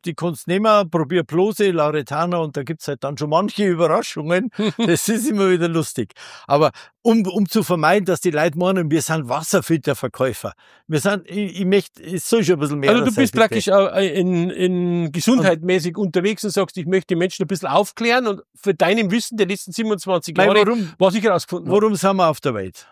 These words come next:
Speaker 1: Was, was ist das Thema? Und es macht mir halt Freude und ich krieg halt so viel zurück. Es soll jedem gut gehen. Es geht uns gut, dem anderen soll es gut gehen, aber jetzt haben wir das Thema noch nicht
Speaker 2: Ja,
Speaker 1: aufgelöst.
Speaker 2: das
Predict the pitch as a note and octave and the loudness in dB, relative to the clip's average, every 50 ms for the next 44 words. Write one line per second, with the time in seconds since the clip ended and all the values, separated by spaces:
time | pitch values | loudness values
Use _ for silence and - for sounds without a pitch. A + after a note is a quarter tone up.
0 | _ _ - D3+ D#3 E3+ F3+ - - D#3+ D#3 D#3+ C#3 C3+ D#3 - - D3 C3 - | _ _ -8 0 2 2 2 2 -2 -2 -2 -2 -2 -2 -6 -8 -6 -8 -8 -6
1 | - - B2 A#2 G#2 G#2 G#2 G#2 A2+ B2 D3 C#3+ - E3 F3 F3 - - D#3+ D3+ | -4 -4 -4 -2 -2 -4 -4 -4 -4 -4 -6 -4 -2 0 0 0 0 0 -2 0
2 | C#3 D3 A#2+ - - D3+ E3 G#3 A3+ G#3 A3+ G#3 F#3 F#3 E3+ E3 - - G3+ G3+ | 0 0 -2 -2 2 2 2 4 2 2 0 0 0 -2 -4 -6 -4 -2 -2 -2
3 | F#3+ D#3+ F3+ E3+ - F#3 E3+ - F3 E3+ - A#3 D#4 C#4+ - - _ - - - | 0 0 -2 -2 -2 -4 -4 -4 -4 -6 -4 -4 -6 -6 -6 -10 _ -20 -20 -16
4 | - - D#3 - - A3+ G#3 F#3 G3+ A3 A#3+ A#3 G3+ A#3 G#3 - - D3+ A2+ G2+ | -10 -8 -4 -2 0 0 2 2 0 0 0 2 2 2 2 0 -2 -6 -6 -6
5 | - _ _ _ _ _ _ _ _ - - E3+ - - - G3 F3+ D3+ F#3 G3 | -10 _ _ _ _ _ _ _ _ -2 -2 -2 0 0 0 0 0 2 0 0
6 | A3+ A#3+ - - B3 A3+ G3 - G#3 F#3 E3+ E3 F#3 G3+ G3+ A3 G3 D3+ F3+ G3+ | 0 -2 -2 0 0 2 2 2 0 0 2 0 0 0 -2 -2 -2 0 -2 -2
7 | F3 - - G#3+ G3 - G#3 F#3 D3 D#3+ F3 F3 - - D#3+ D3+ F3+ G3 F#3+ D#3 | -2 0 -2 -2 0 2 0 0 2 2 0 -2 -2 -2 -2 0 0 0 -2 -2
8 | D3+ F#3+ F3+ - - A3 B3+ A3+ F3+ D#3 D3 C#3+ C#3+ C#3 B2+ A#2+ C#3 D3 - C3+ | -2 -6 -6 -4 -4 -2 0 0 -2 -2 -4 -4 -4 -2 -2 -2 -2 0 2 2
9 | F3+ G#3 A#3 G3 | 4 4 4 4